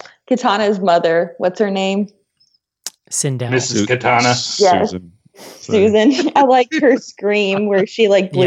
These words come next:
Speaker 1: their
Speaker 2: Yes.
Speaker 1: skin off.
Speaker 2: Yes, yes.
Speaker 4: I only remember the heart ripping out and the head ripping off.
Speaker 1: Yeah.
Speaker 2: In
Speaker 3: Yeah.
Speaker 2: M K,
Speaker 1: Oh, I liked when you could uppercut them and dump them into the acid and then they would float by.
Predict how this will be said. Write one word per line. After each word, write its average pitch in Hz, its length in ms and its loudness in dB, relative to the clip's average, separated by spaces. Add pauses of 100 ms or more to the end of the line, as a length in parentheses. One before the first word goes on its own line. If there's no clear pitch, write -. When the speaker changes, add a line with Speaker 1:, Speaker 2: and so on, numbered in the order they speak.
Speaker 1:
their 180 100 4
Speaker 2:
Yes. 185 140 -2
Speaker 1:
skin 185 240 0
off. 175 360 0 (120)
Speaker 2:
Yes, - 360 -16
yes. - 520 -18
Speaker 4:
I 127 160 0
only 165 220 0
remember 120 600 2
the 92 300 -2
heart 110 360 -2
ripping 104 460 0
out 98 400 -2
and 82 200 -6
the 76 80 -6
head 82 360 -4
ripping 80 340 -4
off. 73 440 -8 (400)
Speaker 1:
Yeah. 180 460 2 (480)
Speaker 2:
In 170 160 0
Speaker 3:
Yeah. 170 260 -6
Speaker 2:
M 190 180 0
K, 254 80 4
Speaker 1:
Oh, 262 100 4
I 240 160 4
liked 247 220 -2
when 285 160 -2
you 247 120 0
could 311 140 0
uppercut 226 640 0
them 247 240 0
and 214 360 -2 (200)
dump 214 240 2
them 202 160 -2
into 196 260 -6
the 180 160 -4
acid 180 500 -2
and 185 140 -6
then 190 120 -6
they 170 100 -2
would 175 160 -8
float 170 340 -2
by. 165 440 2